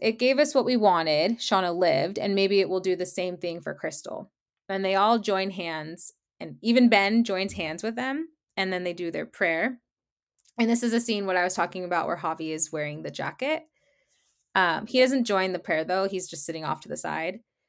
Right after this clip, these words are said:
Misty overhears Jen and Jessica talking about eating Crystal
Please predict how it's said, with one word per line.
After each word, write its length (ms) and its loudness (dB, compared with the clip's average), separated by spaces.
Misty 420 2
overhears 600 2
Jen 200 0
and 120 -6
Jessica 440 -2
talking 380 -4
about 260 -4
eating 260 -4
Crystal 600 0